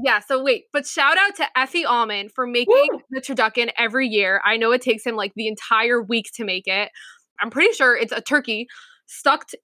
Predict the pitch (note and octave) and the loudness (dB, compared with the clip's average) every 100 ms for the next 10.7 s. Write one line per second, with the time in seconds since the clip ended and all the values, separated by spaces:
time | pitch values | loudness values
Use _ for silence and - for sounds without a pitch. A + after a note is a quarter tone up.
0 | _ - - - D4 D4+ D4+ - A#3+ C4 | _ -20 -14 0 4 4 0 -12 -6 -2
1 | B3+ G#3+ A#3+ A3 - - - _ _ _ | -2 0 0 0 -2 -12 -20 _ _ _
2 | _ - - C#4+ E4 C4+ C#4+ B3+ A3+ - | _ -16 0 0 0 -4 -6 -4 -6 -4
3 | D4 B3+ F#3+ F#3+ C4+ _ _ _ _ _ | -4 -2 -6 -8 -14 _ _ _ _ _
4 | - C4+ D#4 D4 D#4 D#4 C4 A#3+ - E3 | -2 0 0 0 0 0 2 0 -2 -2
5 | A4 - - B3 G#3+ B3 B3+ B3 A3 A3 | -2 0 2 2 2 -2 0 0 -2 -4
6 | B3+ B3 F3+ F3+ G#3 - - A4+ D5+ C5+ | -4 -2 -4 -6 -14 -16 -2 0 2 -2
7 | C#4+ A#3+ - - - - D4+ E4 G#4 G#4 | -2 -6 -8 -18 -16 0 0 2 0 0
8 | G4+ G#4 G#4 A4 A4+ G#4+ - D4 C#4 C4 | 2 2 4 4 4 2 2 0 2 0
9 | A#3 - C#4 C4 - - A#3 A#3+ A#3 A3+ | -6 -8 -8 -8 -10 -10 -2 2 2 0
10 | G#3+ G#3 F#3+ F3 - - - | -4 -8 -12 -12 -18 -20 -20